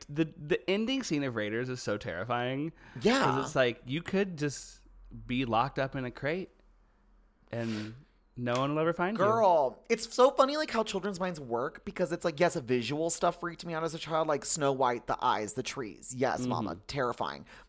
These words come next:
Speaker 2: But what really freaked me out were, like, situations that I was, like, not prepared to, like, think about as a child. Like,
Speaker 1: <laughs>
Speaker 2: like, you mentioned, like, being stuck in that cave forever. There's a scene in Hook, mama, where a
Speaker 1: Mm.
Speaker 2: pirate gets locked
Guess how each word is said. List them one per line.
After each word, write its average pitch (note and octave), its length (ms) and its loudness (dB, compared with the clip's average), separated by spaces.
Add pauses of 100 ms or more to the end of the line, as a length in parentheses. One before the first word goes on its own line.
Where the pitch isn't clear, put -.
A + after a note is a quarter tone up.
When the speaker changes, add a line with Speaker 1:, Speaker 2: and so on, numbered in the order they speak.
Speaker 2:
But F3+ 160 12
what F3+ 220 4
really D3 240 0
freaked A3+ 320 -6
me A#3 40 -2
out B3 140 0
were, E3+ 80 4
like, D3 160 6
situations C#3 800 0
that C#3+ 100 6
I B2+ 60 4
was, B2+ 80 0
like, D3 140 0
not A#2 260 0
prepared A#2+ 380 -6
to, C#3+ 60 -4
like, C3 260 -2
think F#2+ 240 -12
about B1+ 440 -2
as - 140 -4
a A2 60 -6
child. - 320 -4
Like, - 220 -4 (280)
Speaker 1:
<laughs> - 280 -20
Speaker 2:
like, F3 180 6
you F#3 100 0
mentioned, E3 460 2
like, E3+ 120 2
being D3+ 160 -4
stuck - 300 4
in C#3 80 -2
that B2+ 140 -4
cave C#3 220 -4
forever. F2 420 -2 (340)
There's G3+ 220 8
a C#4+ 100 4
scene F3+ 320 2
in E3 140 2
Hook, A#2+ 560 2 (720)
mama, A#3 560 8 (240)
where G3+ 160 10
a G3+ 40 8
Speaker 1:
Mm. G#3 80 -10
Speaker 2:
pirate G3 520 6
gets A#3+ 240 2
locked D#3+ 640 12